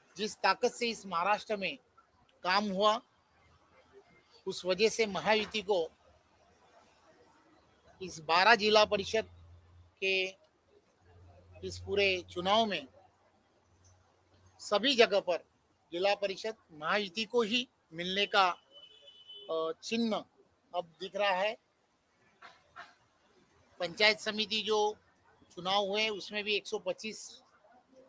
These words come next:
जो है पंचायत समिति, उसमें भी पचास से ज़्यादा पंचायत समिति भारतीय जनता पार्टी जीतेगी। लेकिन ये पूरे के पूरे चुनाव में जो लोक प्रतिनिधि चुन के आने का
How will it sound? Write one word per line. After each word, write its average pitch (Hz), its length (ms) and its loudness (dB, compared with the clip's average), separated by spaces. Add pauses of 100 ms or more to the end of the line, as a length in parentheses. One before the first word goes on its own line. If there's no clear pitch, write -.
(180)
जो 185 140 0
है 202 380 0 (640)
पंचायत 202 380 0
समिति, 214 320 -8
उसमें 208 380 -6
भी 220 100 -6 (100)
पचास 196 280 -4
से 208 140 -12
ज़्यादा 175 420 -2 (140)
पंचायत 180 320 -4
समिति 202 380 -10
भारतीय 165 380 -6
जनता 185 300 -4
पार्टी 185 300 -6
जीतेगी। 208 520 -8 (1040)
लेकिन 202 400 -4
ये 240 100 2
पूरे 233 340 -2
के 240 140 4
पूरे 233 420 0 (1500)
चुनाव 233 340 4
में 160 240 -6 (3000)
जो 220 180 4
लोक 226 360 4
प्रतिनिधि 233 580 -2
चुन 226 320 -6
के 233 120 2
आने 220 280 4
का 226 280 2